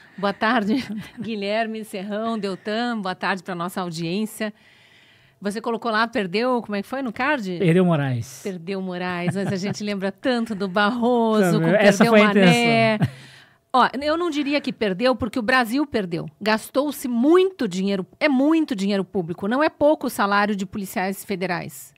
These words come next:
Speaker 1: É a elite da polícia do Brasil. Quantos policiais federais foram movimentados de julho pra cá? Nós estamos no fim de fevereiro. Olha quantos meses de crimes reais não investigados, porque os policiais especializados estavam debruçados sobre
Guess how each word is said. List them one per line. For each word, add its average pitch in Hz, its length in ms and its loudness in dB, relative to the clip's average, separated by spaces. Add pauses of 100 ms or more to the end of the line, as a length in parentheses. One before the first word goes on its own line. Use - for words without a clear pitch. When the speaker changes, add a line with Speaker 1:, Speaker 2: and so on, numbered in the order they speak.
Speaker 1:
É 170 80 -6
a 190 120 0
elite 220 440 0
da 208 140 -2
polícia 196 400 -6
do 175 80 -6
Brasil. 170 400 -4 (460)
Quantos 359 440 2
policiais 226 520 -2
federais 196 360 -2
foram 226 220 -2
movimentados 220 920 -2
de 226 280 -2
julho 349 800 6 (120)
pra 330 200 2
cá? 262 260 0
Nós 220 160 -2
estamos 233 380 -6
no 226 100 -6
fim 262 240 -10
de 311 100 -6
fevereiro. 220 760 -6 (840)
Olha 285 360 4
quantos 349 580 -2
meses 247 580 -4 (300)
de 226 140 -4
crimes 359 560 2
reais 262 640 4
não 269 260 2
investigados, 233 840 0
porque 285 240 -10
os 262 120 -10
policiais 254 580 -2
especializados 233 960 -2
estavam 233 400 -2
debruçados 269 720 -2
sobre 285 560 0